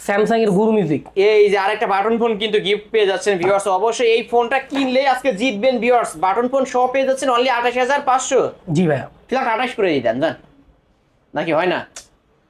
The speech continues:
Speaker 2: নাকি করা যায় না?
Speaker 1: যান, যান, দিছি, যান।
Speaker 2: ভাই কিন্তু অনেকটা মন খারাপ করে দিয়ে দিল ভাই।
Speaker 1: আরে না, না, মন খারাপ না ভাই। আপনার কাস্টমারদের জন্য
Speaker 2: অবশ্যই
Speaker 1: সব
Speaker 2: যান।
Speaker 1: আছে।
Speaker 2: আলিম ব্লগস দেখে যারা আসবে আজকে আঠাইশ হাজার টাকায় পেয়ে যাচ্ছেন একটা বাটন ফোন সহ কিন্তু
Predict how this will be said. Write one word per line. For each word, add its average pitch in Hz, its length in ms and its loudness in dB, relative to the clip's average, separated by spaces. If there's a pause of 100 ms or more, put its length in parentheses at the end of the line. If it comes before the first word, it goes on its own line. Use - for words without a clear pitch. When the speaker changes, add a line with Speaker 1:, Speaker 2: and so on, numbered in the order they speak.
(400)
Speaker 2:
নাকি 147 160 -10
করা 185 160 -2
যায় 175 100 2
না? 160 60 2
Speaker 1:
যান, 170 160 2
যান, 143 180 0
দিছি, 135 220 -4
যান। 143 140 -2
Speaker 2:
ভাই 165 220 -2
কিন্তু 233 260 -2
অনেকটা 220 340 -2
মন 226 200 0
খারাপ 247 240 0
করে 285 140 -4
দিয়ে 233 180 0
দিল 220 180 2
ভাই। 208 160 0
Speaker 1:
আরে 214 100 2
না, 226 100 2
না, 202 100 2
মন 202 180 0
খারাপ 175 220 0
না 156 120 0
ভাই। 156 100 0
আপনার 190 220 -2
কাস্টমারদের 190 460 0
জন্য 170 120 0
Speaker 2:
অবশ্যই 202 260 2
Speaker 1:
সব 165 80 2
Speaker 2:
যান। 208 80 0
Speaker 1:
আছে। 170 140 -8
Speaker 2:
আলিম 269 320 0
ব্লগস 285 220 2
দেখে 262 220 2
যারা 277 200 2
আসবে 262 200 0
আজকে 277 240 -2
আঠাইশ 262 340 0
হাজার 277 160 0
টাকায় 269 280 0
পেয়ে 277 140 4
যাচ্ছেন 269 200 0
একটা 269 160 2
বাটন 233 460 -2
ফোন 294 200 0
সহ 262 320 2
কিন্তু 269 240 0